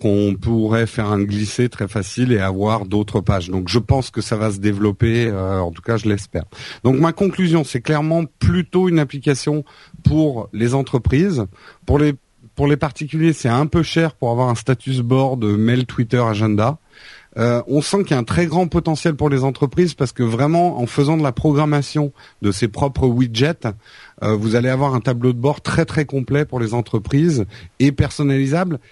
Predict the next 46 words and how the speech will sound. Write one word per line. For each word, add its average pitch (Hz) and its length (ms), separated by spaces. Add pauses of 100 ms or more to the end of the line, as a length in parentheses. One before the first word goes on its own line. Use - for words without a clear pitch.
(160)
Mais 151 180
par 175 240
contre, 185 400
je 120 140
trouve 175 320
qu'il 131 160
manque 165 320 (180)
un 113 200
back-office 147 680
administrateur 131 1040 (420)
pour, 143 400
euh, 113 60
des 117 120
grands 131 220
parcs. 117 400 (480)
Alors 101 200
c'est - 180
probablement, 135 840
enfin 101 480
je 104 100
sais 107 160
pas, 117 160
mais 95 160
je 90 60
serais 107 280
à - 20
leur 101 160
place, 131 400
euh, 107 320
je 101 140
prévoirais 117 520
ce 123 140
genre 107 180
de 104 100
choses 143 400 (320)
parce 98 140
que 113 140
je - 80
pense - 180
que 123 100
ça 113 140
peut 120 180
être 113 400
une 107 200
appli 110 320
très, 135 560